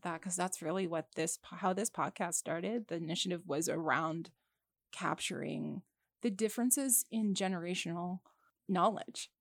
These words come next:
and perspectives. Yeah. And, and how the fact that as a young person, you see the value in capturing the elders' perspectives and lives.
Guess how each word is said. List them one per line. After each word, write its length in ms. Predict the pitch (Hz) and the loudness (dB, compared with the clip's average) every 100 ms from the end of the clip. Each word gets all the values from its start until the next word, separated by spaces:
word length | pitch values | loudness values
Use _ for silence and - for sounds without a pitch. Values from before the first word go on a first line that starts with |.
| _ | _
and 160 | 202 196 | 0 0
perspectives. 760 | 185 - 196 - - - - - | 0 -2 -4 -2 -6 -6 -6 -2
Yeah. 340 | 185 214 - - | 0 2 0 0
And, 300 | 170 170 175 _ _ _ _ _ _ _ 202 | 0 0 -4 _ _ _ _ _ _ _ 0
and 140 | 202 | 0
how 680 | 190 190 185 170 165 165 180 _ _ _ - | 0 2 4 4 4 0 -6 _ _ _ -2
the 100 | 202 | 2
fact 280 | 190 185 185 | 8 8 8
that 260 | 175 123 - 175 | 6 4 2 2
as 300 | 196 180 - | 4 4 2
a 80 | 175 | 2
young 300 | 175 160 175 | 4 2 2
person, 460 | 190 185 - 175 170 | 2 2 4 2 0
you 380 | 180 170 180 - | -2 0 0 6
see 440 | - - 180 175 | 8 8 4 0
the 120 | 165 | 0
value 720 | 175 175 160 170 156 139 - 170 _ _ _ _ _ _ - | -4 0 0 0 0 -2 -4 -10 _ _ _ _ _ _ 2
in 240 | 208 208 214 | 6 6 6
capturing 840 | 185 180 - 175 156 147 - 202 _ _ _ _ _ _ | 4 4 4 0 0 -2 -4 -6 _ _ _ _ _ _
the 160 | 202 - | -4 0
elders' 400 | 180 175 175 180 | 2 4 2 0
perspectives 720 | - 175 - 185 156 - - | -2 -2 0 0 0 8 8
and 200 | - - | 8 0
lives. 600 | - - - - - - | 0 -2 -2 0 0 -2